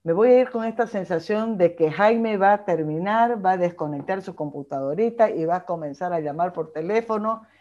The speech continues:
y quién sabe, de aquí a un par de días vamos a tener una buena noticia y una reunión y va a comenzar a articularse una unión de mucha fuerza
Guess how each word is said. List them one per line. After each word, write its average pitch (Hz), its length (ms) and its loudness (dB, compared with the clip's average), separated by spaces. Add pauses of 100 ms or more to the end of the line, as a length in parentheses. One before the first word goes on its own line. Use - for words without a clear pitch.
(200)
y 151 120 -10
quién 196 240 -6
sabe, 196 300 0
de 165 80 2
aquí 202 380 -4
a 165 120 0
un 180 160 -6
par 185 260 0
de 160 160 -2
días 196 460 -2 (480)
vamos 165 300 -2
a 156 100 -6
tener 170 320 -2
una 170 140 -4
buena 160 260 -2
noticia 175 560 -4
y 151 100 0
una 151 200 -4
reunión 185 580 -4
y 143 40 -6
va 147 100 -4
a 151 60 -6
comenzar 147 440 -4
a 156 40 0
articularse 165 880 -2 (1200)
una 220 360 2
unión 220 460 2
de 175 120 2
mucha 196 380 -2
fuerza 196 720 -2